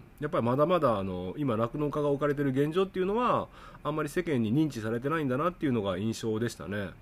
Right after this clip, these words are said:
うん。で、まあ、<laughs> 会話の内容っていうのは、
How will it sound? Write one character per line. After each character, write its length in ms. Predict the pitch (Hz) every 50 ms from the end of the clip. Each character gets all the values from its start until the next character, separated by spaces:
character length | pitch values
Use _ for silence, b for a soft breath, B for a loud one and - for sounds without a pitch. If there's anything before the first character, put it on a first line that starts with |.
| B B B B B B B B - -
う 20 | 107
ん。 500 | 101 98 98 95 92 87 85 80 80 80 - -
で、 100 | 110 113
ま 240 | 123 143 127 110 104
あ、 240 | - - - 143 - - - -
<laughs> 320 | 117 - - - 180 170 -
会 200 | - - 160 165
話 120 | 170 175
の 100 | 175 175
内 200 | 170 170 170 175
容 100 | 185 196
っ 40 | 190
て 120 | 190 175
い 20 | 147
う 60 | 139
の 100 | 127 117
は、 280 | 110 107 101 98 87